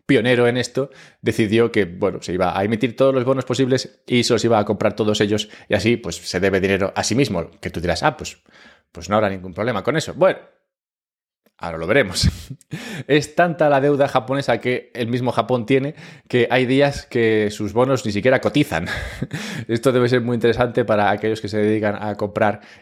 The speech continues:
y vender este mercado en, en Japón. Y es que cuando digo que no cotizan, me refiero a que, no sé si has visto alguna vez un, un, el gráfico de algo,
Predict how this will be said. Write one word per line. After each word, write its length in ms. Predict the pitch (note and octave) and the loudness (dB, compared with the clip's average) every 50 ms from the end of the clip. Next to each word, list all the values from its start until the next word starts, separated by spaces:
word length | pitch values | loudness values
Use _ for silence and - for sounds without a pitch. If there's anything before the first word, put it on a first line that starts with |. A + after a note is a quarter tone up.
| _ | _
y 100 | - A2+ | -4 0
vender 560 | G2+ G#2 G2 G2 G2+ G#2+ G#2 G#2 G2+ G#2 - | 0 0 0 2 2 4 4 4 2 2 0
este 220 | A#2 G#2 - - G2+ | -2 -4 -2 -2 -2
mercado 480 | G2+ G2 G2+ F#2 A2+ G#2 G#2+ A#2+ A#2 | 0 0 0 2 2 4 4 2 2
en, 220 | F#2+ G2 F#2+ F#2+ - | 0 -2 -4 -4 -6
en 120 | - G#2+ G#2 | -6 -8 -6
Japón. 380 | - - G2 - B2+ C3 B2+ | -2 -2 0 2 2 0 2
Y 80 | G#2 G#2+ | 2 0
es 100 | G2+ G#2 | 0 2
que 240 | - B2+ A#2 - - - - - - - - _ _ _ - | 2 0 0 0 -6 -20 -20 -20 -20 -20 -20 _ _ _ -4
cuando 160 | G#2 G2+ G#2 | 0 2 4
digo 120 | A2 A#2+ | 4 4
que 80 | A2 A#2+ | 4 2
no 120 | A#2+ - | 2 2
cotizan, 460 | - A#2+ - C3 A#2 - C#3 C#3+ C3+ - | 2 2 2 2 2 2 0 0 0 -2
me 80 | A2 | -2
refiero 280 | F#2+ F#2+ F#2 G#2+ G#2+ A#2 | -2 -2 0 2 2 2
a 60 | G#2+ | 2
que, 340 | F#2 G#2+ G2 F#2 - - _ _ - | 2 2 0 0 -2 -10 _ _ -12
no 100 | - A2+ | -6 -2
sé 100 | G#2+ G#2+ | 0 0
si 80 | G2 G#2+ | 2 0
has 60 | G#2 | 0
visto 160 | G#2+ G#2+ A2 | 0 0 0
alguna 180 | A2 A2 A2 G#2+ | 0 0 0 2
vez 200 | G#2+ A2+ A2 G#2+ | 2 2 0 0
un, 220 | G#2 G#2+ G#2+ - | -6 -10 -8 -6
un, 140 | G#2+ G#2 - | -8 -6 -4
el 100 | - G#2+ | -2 -2
gráfico 380 | G2+ A2 A2 - A2+ G2+ G#2+ G#2 | 0 0 0 0 0 0 0 0
de 120 | G2 G#2+ | 2 2
algo, 520 | A2+ A#2+ A#2 G#2+ A#2 A#2 - - _ _ | 2 2 2 0 -2 -2 -4 -10 _ _